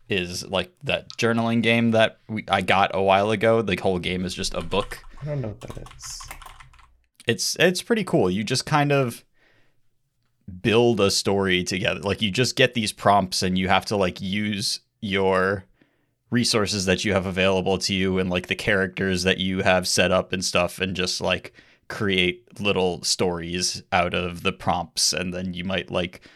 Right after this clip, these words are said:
Speaker 1: lose an ability or lose an item or something like that, or you pick up an ability or you pick up an item, but mostly, like, you're just, it's just a vehicle to create stories, and it has been fun doing that with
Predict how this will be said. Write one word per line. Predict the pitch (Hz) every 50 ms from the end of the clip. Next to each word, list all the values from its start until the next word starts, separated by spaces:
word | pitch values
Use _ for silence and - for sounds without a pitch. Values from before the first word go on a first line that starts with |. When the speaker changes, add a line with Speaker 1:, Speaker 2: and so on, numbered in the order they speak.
| - - _ _ _ -
Speaker 1:
lose | 113 107 110 110 104 101 104 95 87 101
an | 98 92
ability | 98 92 98 95 92 92 92 95 90 90 90 87 90 90
or | 90
lose | 87 87 95 92 90 90
an | 95 90
item | 92 92 92 92 92 92 90 92 92
or | 90
something | 87 - 92 82 - 98 92
like | 90 87 -
that, | - 90 90 90 90 90
or | 92
you | 90 90 90
pick | - - 117 101 -
up | - 90 90 - -
an | 98 92 95
ability | 92 87 90 90 90 90 90 90
or | 90
you | 90 90 87
pick | - - 95 90
up | 92 90 90
an | 92 90 87
item, | - 87 90 90 90 87 90
but | 90 95 101
mostly, | 113 113 135 135 120 - - 110 101 98
like, | 95 92 92 92 - - - - - - - _ _ _
you're | - 104 95
just, | 87 90 90 - - - - - _ _ _ _ _ _ _ _ -
it's | 127 117 - -
just | 127 - -
a | 107 92
vehicle | 85 87 87 90 92 95 - 101 98
to | 92 - 110
create | 92 - - 101 95 87 90 -
stories, | - - - 90 92 107 123 135 147 151 139 127 - - - - - - - -
and | - 90 90 87 92 90 -
it | - 95 95 - - - _ _ _ -
has | - - 92 92 92
been | 92 - 92
fun | 90 - - 90 87 87 87
doing | 87 - 87 85 87 85 87
that | 85 85 95 90 - - -
with | 101 95 -